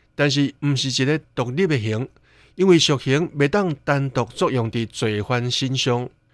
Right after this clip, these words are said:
需要配合一个比如死刑、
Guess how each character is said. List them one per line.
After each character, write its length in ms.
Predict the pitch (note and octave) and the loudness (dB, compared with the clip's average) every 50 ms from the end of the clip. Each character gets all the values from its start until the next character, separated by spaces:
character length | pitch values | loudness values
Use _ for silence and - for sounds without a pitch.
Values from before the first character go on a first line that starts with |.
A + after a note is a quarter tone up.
| _ _ _ | _ _ _
需 260 | - - D#3 D3+ D#3+ | -6 -2 0 2 4
要 180 | F#3 F#3 E3+ D#3 | 4 4 4 4
配 180 | - F3 E3 | 2 2 4
合 160 | D3 C3 A#2+ A#2 | 4 4 2 2
一 100 | - B2+ | 2 2
个 120 | C3 C#3+ | 2 2
比 160 | C#3+ - E3+ | 2 2 0
如 260 | E3+ D3+ D3 C#3+ C#3+ D3 | 2 4 2 2 2 2
死 220 | C#3+ - - G3+ G#3+ A3+ G#3+ | 2 0 0 0 2 0 0
刑、 380 | D#3 C3+ A#2+ G#2+ B2 D3 C#3+ | 0 0 0 0 0 -2 -4